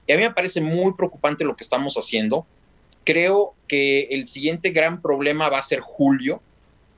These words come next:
Creo que tendríamos que habernos esperado un poco más. Creo que teníamos que haber llevado a cabo un seguro de desempleo por un lado, no repartir dinero a todos sin ton ni son, sino decir, "A ver, tú perdiste tu empleo,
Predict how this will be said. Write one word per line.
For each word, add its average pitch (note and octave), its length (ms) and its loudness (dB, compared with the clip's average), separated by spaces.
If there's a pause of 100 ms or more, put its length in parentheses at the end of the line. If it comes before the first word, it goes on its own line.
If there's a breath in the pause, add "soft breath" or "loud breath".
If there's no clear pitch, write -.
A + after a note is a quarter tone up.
(100)
Creo D3+ 180 0
que F#3+ 80 -4
tendríamos D#3 600 0
que D#3 100 2
habernos C#3+ 340 0
esperado C3 540 0
un D#3+ 240 2
poco E3 240 2
más. - 480 -6 (320)
Creo F#3+ 140 4
que A3+ 120 0
teníamos F#3 680 0
que F3+ 100 4
haber E3+ 340 2
llevado D3 300 4
a D3+ 60 2
cabo D#3 220 0
un E3 80 0
seguro D#3+ 500 2
de D3 140 4
desempleo B2 580 0
por B2 140 4
un C3+ 160 2
lado, A2 320 0 (160)
no D3+ 240 4
repartir D#3+ 640 -2
dinero D3 360 0
a C3+ 100 0
todos - 320 2
sin A#2+ 140 -6
ton C3 180 2
ni A#2+ 60 -4
son, C3 320 -4 (420)
sino C3+ 280 0
decir, D3 220 2
"A C#3+ 80 0
ver, D#3 200 2 (180)
tú A#3 140 0
perdiste F#3+ 400 0
tu D#3+ 100 2
empleo, F#3 440 2